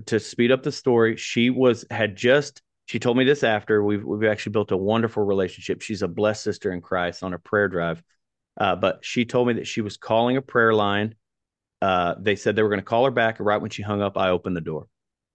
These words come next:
and asked if, told her the Lord wanted me to pray for her. So she immediately started crying. As, right before we prayed, the prayer line was calling back.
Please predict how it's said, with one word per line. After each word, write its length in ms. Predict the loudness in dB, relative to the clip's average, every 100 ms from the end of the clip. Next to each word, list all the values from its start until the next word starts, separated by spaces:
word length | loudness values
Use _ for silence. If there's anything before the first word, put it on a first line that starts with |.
| _ -8
and 420 | -6 -4 -6 -10 _
asked 340 | -6 -6 -8 -4
if, 240 | -4 -4 _ _ _ _ -2
told 140 | 2
her 80 | 4
the 100 | 2
Lord 240 | 2 0
wanted 180 | 0 -2
me 120 | -2
to 60 | -4
pray 260 | 0 0 0
for 160 | 0
her. 180 | -4 -4 _ -20 _ _
So 260 | 0 2 0
she 200 | 0 2
immediately 320 | 4 6 4
started 300 | 4 2 2
crying. 440 | 0 0 0 -2 -4
As, 300 | 0 2 2
right 220 | 2 2 2
before 220 | 2 2
we 80 | 2
prayed, 300 | 2 2 2
the 40 |
prayer 220 | 0 2
line 180 | 2 0
was 120 | -4
calling 300 | -2 -2 0
back. 340 | -2 -2 -2